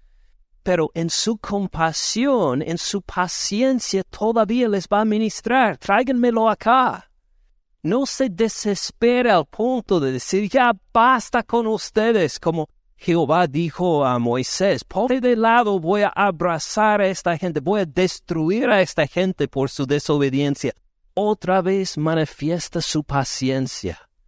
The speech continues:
Otra vez les va a sanar, "Tráiganmelo acá, no importa que hay una falta de fe en mis discípulos, todavía les voy a tener paciencia, les voy a ministrar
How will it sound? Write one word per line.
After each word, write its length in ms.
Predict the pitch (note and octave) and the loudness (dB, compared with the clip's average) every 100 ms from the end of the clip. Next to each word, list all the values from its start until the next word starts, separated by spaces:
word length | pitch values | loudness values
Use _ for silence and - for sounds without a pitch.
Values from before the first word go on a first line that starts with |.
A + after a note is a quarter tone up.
| _ _ _ _ _ | _ _ _ _ _
Otra 520 | - G#3+ A3+ - G3+ | -2 0 0 0 2
vez 360 | G3 F#3+ D#3+ - | 2 2 -2 -4
les 160 | C3+ C3+ | -4 0
va 180 | D3 | 0
a 40 | D#3 | 0
sanar, 560 | - D3+ C#3 C#3 G#2+ | -2 -2 -2 -2 -4
"Tráiganmelo 920 | G#2+ - D#3 A#3 B3 A#3+ A3+ G#3+ G#3 | -6 -2 0 2 2 2 0 0 2
acá, 380 | F#3+ F3 - F3 | 0 -2 -4 -2
no 280 | C3 D#3+ A3 | 0 0 2
importa 1040 | C4+ A#3+ - G#3+ A#3+ B3 - F3+ B2+ D#2+ _ _ _ _ - | 2 0 -2 0 2 0 0 0 0 -2 _ _ _ _ -6
que 260 | F#3+ F3+ - - | 0 0 0 -2
hay 140 | E3+ | 0
una 260 | F#3+ F3 D3+ | 0 -2 -4
falta 680 | - - C4+ A3 F#3+ G#3 | -6 0 2 2 0 0
de 160 | F#3 D3 | 0 0
fe 380 | - F3+ G#3 G3 | -4 -2 0 2
en 120 | D3+ | 0
mis 240 | F3+ F3+ | -2 -2
discípulos, 800 | D3+ D3+ - F#3 F3 C3 A#2+ - | -2 -4 -2 -2 -2 -2 -2 -4
todavía 580 | - F#3 G#3 F3 E3+ F3 | -4 0 2 2 0 0
les 200 | C#3+ G#2+ | 0 -2
voy 160 | B2+ C3 | -2 0
a 20 | |
tener 240 | C3 A#2+ | 0 -4
paciencia, 800 | - A2+ G#2 - D#3 F#3 E3+ D#3+ | -4 -6 -8 -6 -2 -2 0 -2
les 160 | C3 A2+ | -2 -2
voy 200 | C3 C3 | -2 0
a 40 | |
ministrar 840 | B2+ A#2 G#2+ - - F3 F#3 F#3 | 0 0 -2 -8 -4 0 2 2